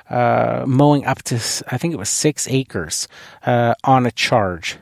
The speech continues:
Uh, so <laughs> that's fantastic, uh, to be able to, uh, to do something like that, uh, and, uh, you know, uh, be able to, uh,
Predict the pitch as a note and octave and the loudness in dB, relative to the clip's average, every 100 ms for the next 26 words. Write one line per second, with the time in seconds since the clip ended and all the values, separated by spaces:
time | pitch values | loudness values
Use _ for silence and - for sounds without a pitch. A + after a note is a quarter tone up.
0 | _ A#2 A2 G#2+ G#2 G2+ - - A#2+ F#2+ | _ -8 -6 -4 -4 -6 -2 2 2 2
1 | _ _ - - - _ B2+ - - C#3+ | _ _ -14 -14 -14 _ -12 -8 -6 -6
2 | - C3+ - B2 A#2 - - - - - | 0 0 2 2 2 -4 -10 -14 -16 -16
3 | - A#2 A2+ - A#2+ B2+ B2 A#2 A#2 - | -6 -2 -2 -2 -2 2 2 2 -2 0
4 | A#2 A2+ G#2+ G#2 - - C3 A#2+ A#2 - | 2 2 0 -2 -8 -6 -4 0 -2 0
5 | A#2 G#2+ A#2 A2 G#2 - G#2+ G2 - - | -2 -2 -2 0 -2 -2 -4 -4 -8 -20
6 | - - - A2+ A2 G#2+ G#2+ - A#2+ A2 | -20 -18 -6 -2 0 0 -2 -2 -2 -2
7 | A2 G#2+ A2 G#2+ G#2 G#2 - D#3 A#2+ - | -2 -2 -2 0 0 0 -2 0 0 -2
8 | - - A2 G#2 A#2+ B2 A2+ G#2+ G#2+ - | -12 -6 -6 -6 -4 -2 0 0 -2 -2
9 | B2 A2+ G#2+ G#2 G2+ | -2 0 0 2 0